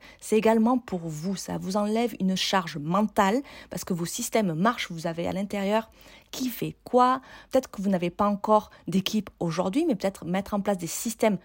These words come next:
un, pour préparer à la délégation, mais également pour vous enlever de la charge mentale, pour mettre en place des automatisations, que vous n'ayez pas à le faire et surtout ne pas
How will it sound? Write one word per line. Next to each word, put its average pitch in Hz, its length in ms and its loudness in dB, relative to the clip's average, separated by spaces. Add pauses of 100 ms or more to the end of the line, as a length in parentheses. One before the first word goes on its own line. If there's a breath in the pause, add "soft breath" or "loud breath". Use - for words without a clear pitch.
(180 soft breath)
un, 269 140 8
pour 202 140 0
préparer 175 540 -2
à 170 80 -4
la 156 80 -4
délégation, 156 540 -8 (340 loud breath)
mais 214 240 4
également 226 560 2 (160)
pour 269 340 0
vous 156 360 -6
enlever 220 300 0
de 208 40 0
la 180 80 -2
charge 160 240 -6
mentale, 165 420 -4 (440 loud breath)
pour 196 180 -6 (100)
mettre 226 280 -2
en 208 40 0
place 185 200 -2
des 165 200 -4
automatisations, 202 840 0 (280 loud breath)
que - 100 -8
vous 170 120 -2
n'ayez 165 300 0
pas 233 160 0
à 247 60 2
le 208 80 0
faire 156 340 -10
et 185 80 -2
surtout - 460 -2
ne 196 80 4
pas 220 320 -2